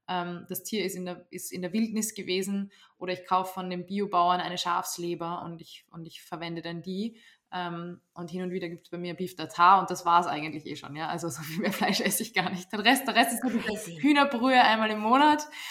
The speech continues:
Speaker 1: Und das sind so Rituale. Das hat jetzt für mich begonnen und das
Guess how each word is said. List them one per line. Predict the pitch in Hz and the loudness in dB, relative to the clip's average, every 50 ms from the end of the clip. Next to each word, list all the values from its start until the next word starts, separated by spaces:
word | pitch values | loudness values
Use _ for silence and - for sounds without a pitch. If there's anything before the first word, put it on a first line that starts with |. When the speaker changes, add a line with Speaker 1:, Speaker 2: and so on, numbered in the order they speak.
| - - | -10 -2
Speaker 1:
Und | 233 240 | 2 2
das | 269 269 | 4 4
sind | 330 339 | 4 2
so | 302 330 | 2 2
Rituale. | 285 311 - - 277 254 247 233 185 170 | 2 0 0 4 6 8 8 8 8 6
Das | 190 196 | 4 2
hat | 240 220 | 0 -2
jetzt | 226 226 - | -2 -6 -6
für | - | -6
mich | 240 247 233 - | -6 -6 -6 -8
begonnen | 233 180 - 202 220 262 269 247 | -6 0 0 2 2 2 0 -2
und | 226 - | -4 -4
das | 214 - - - | -6 -8 -10 -12